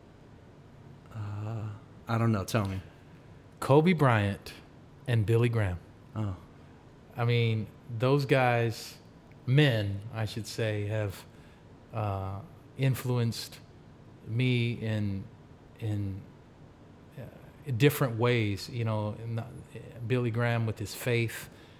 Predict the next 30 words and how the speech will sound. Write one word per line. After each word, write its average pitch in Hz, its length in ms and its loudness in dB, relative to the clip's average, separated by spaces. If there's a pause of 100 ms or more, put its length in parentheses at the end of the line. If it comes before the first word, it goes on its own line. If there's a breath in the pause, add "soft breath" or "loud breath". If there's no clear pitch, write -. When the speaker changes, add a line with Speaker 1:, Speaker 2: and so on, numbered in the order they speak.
(140 loud breath)
Speaker 2:
and 110 120 -2
with 110 140 -2
his 104 140 -6
passion, 110 680 -2 (760 loud breath)
uh, 117 220 -4 (100)
to 107 680 -2
spread 123 340 0
the 113 80 -2
gospel 110 840 -2 (480)
literally 117 500 2
all 113 200 0
over 113 140 0
the 110 100 -2
world. 110 500 0 (640 loud breath)
And, 110 340 -4
and 110 280 -2 (160)
me 123 160 0
and 117 80 2
uncles 117 460 -2
actually, 117 380 -4
and 147 160 4
mom, 117 360 0 (220)
in 110 100 -4
fact, 110 320 -2
had 113 200 0
the 113 80 0
opportunity 110 520 -2
to 101 80 -4
meet 120 220 0
him 95 260 -4